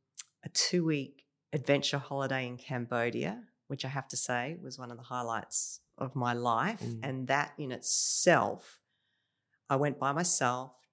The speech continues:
Speaker 1: joined a group, nobody knew me, and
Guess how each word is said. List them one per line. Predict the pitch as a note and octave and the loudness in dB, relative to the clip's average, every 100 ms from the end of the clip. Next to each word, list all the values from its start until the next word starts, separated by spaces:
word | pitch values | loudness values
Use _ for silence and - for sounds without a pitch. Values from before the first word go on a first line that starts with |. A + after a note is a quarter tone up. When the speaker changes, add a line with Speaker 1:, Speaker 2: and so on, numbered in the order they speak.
| _ _ _ - | _ _ _ -4
Speaker 1:
joined | C#3 C#3 D#3+ | 0 2 0
a | F3 | -4
group, | C3 A#2 A#2 A#2 _ _ | -4 -4 -4 -12 _ _
nobody | C#3 C#3 D3+ F3 F#3 | -6 -2 0 0 -2
knew | G3 C#3+ A#2+ | -2 -4 -6
me, | A2+ A2 C3+ F3+ _ _ _ _ _ _ _ _ _ | -6 -10 -14 -18 _ _ _ _ _ _ _ _ _
and | D3 C#3+ C#3 | -2 -2 -4